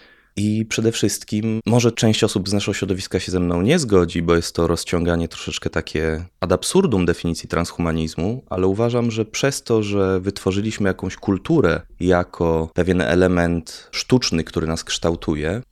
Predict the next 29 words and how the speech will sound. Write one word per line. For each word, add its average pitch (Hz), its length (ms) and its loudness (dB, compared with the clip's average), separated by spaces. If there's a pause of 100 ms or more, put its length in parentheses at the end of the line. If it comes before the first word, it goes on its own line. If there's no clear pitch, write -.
(140)
już 95 140 -6
w - 40 -10
tym 143 200 0
momencie 123 680 2 (120)
w - 160 -20
jakiś 101 320 0
sposób - 380 -2
staliśmy 82 400 0
się - 100 -4
trans 82 480 -2 (160)
ludźmi. - 440 -4 (580)
Człowiek 131 320 2
jako 113 220 2
zwierzę 95 840 4 (140)
w 98 120 -12
moim 123 260 4
odczuciu 113 880 -2 (120)
chyba 175 240 2
nigdy 107 320 4
nie 85 80 2
funkcjonował, 85 880 -2 (480)
ale 190 200 6
tak 196 180 0
jak 175 140 -2
mówię, 90 200 4
jest 175 160 2
to 170 60 0
pewna 170 260 4
definicja 151 800 2